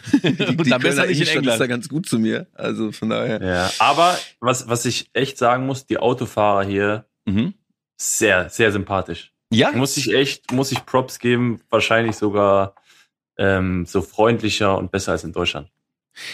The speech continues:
Speaker 2: Aber bist du, das heißt, aber du bist mit einem englischen Auto auch unterwegs, ne? Ja, du hast, du
Speaker 3: Ja.
Speaker 2: hast nicht erst mit dem, mit dem, mit dem deutschen Auto angefangen zu fahren, weil das geht ja auch, ne?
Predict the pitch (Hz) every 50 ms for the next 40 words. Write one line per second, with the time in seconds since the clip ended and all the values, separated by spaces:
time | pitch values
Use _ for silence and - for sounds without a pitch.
0 | - - - 120 127 135 135 117 101 135 165 - - 226 208 175 131 95 90 139
1 | - - 156 151 - 117 123 113 123 117 104 160 160 - 156 151 - 127 127 120
2 | 120 - 147 175 180 160 131 - 117 120 - - 120 120 - 127 101 82 101 104
3 | 107 104 110 104 98 127 117 98 - - - 104 104 131 196 214 - _ - -
4 | - 101 90 87 92 101 92 113 120 - - 117 104 92 - - 82 92 120 131
5 | 127 - - 123 117 - 120 - - 110 107 104 104 - 110 101 95 95 95 82
6 | 107 104 92 107 113 120 - - 104 - 87 92 - 107 101 - 87 95 95 85
7 | - 98 82 90 92 - 104 - - 107 87 85 90 92 92 - - - 120 92
8 | 107 101 78 120 135 - - - 95 104 131 160